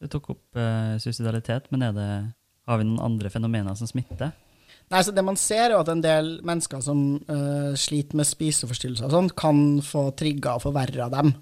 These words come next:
Speaker 2: av å henge i fora hvor det blir veldig oppmuntret til og, eh, og heia på da, og hvor man får liksom tips til hvordan du kan lure folk til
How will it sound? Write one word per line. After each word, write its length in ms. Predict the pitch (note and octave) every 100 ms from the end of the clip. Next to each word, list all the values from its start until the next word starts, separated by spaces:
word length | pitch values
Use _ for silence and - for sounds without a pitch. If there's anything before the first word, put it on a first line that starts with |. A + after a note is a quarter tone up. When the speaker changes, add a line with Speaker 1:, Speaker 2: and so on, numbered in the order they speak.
| -
Speaker 2:
av 120 | C3+
å 60 | C#3
henge 260 | C#3+ C#3+ C#3
i 40 | C3
fora 480 | D3 C#3 C3+ B2+ A#2 _ D#3+
hvor 160 | C#3+
det 260 | C#3+ C#3+ C#3
blir 120 | C3+ C#3+
veldig 220 | C3+ C#3
oppmuntret 680 | D3+ - - C3+ B2+ B2+ B2
til 300 | C3+ C3 C3
og, 400 | C#3 C3+ C3 B2 - _ - -
eh, 160 | C3 C#3+
og 140 | C#3+
heia 320 | C#3 D3+ C#3 C#3
på 140 | E3
da, 80 | D#3 D3
og 80 | D3
hvor 60 | C#3+
man 140 | C#3
får 220 | C3+ C3+ C3+
liksom 200 | B2+ B2 - - - _ -
tips 440 | D3 C#3+ - -
til 100 | D3+
hvordan 220 | C#3+ C3+
du 80 | C#3
kan 180 | C#3+ C#3+
lure 480 | C#3 C#3 C#3 C#3 G#2+
folk 380 | - C#3+ - -
til 420 | - C#3+ A#2 B2